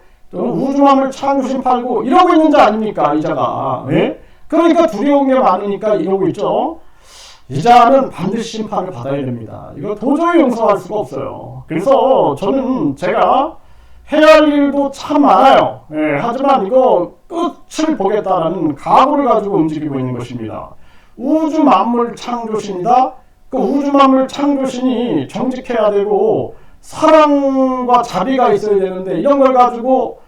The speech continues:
사람들을 고소, 고발을 한다? 지금 천하의 기적 같은 경우에도 이 교주 관련 시설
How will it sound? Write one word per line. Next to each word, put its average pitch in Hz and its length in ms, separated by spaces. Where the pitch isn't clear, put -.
사람들을 233 1300
고소, 269 720
고발을 262 520
한다? 262 380
지금 330 540
천하의 339 540
기적 277 280
같은 277 320
경우에도 269 960
이 262 140
교주 277 760
관련 262 360
시설 277 680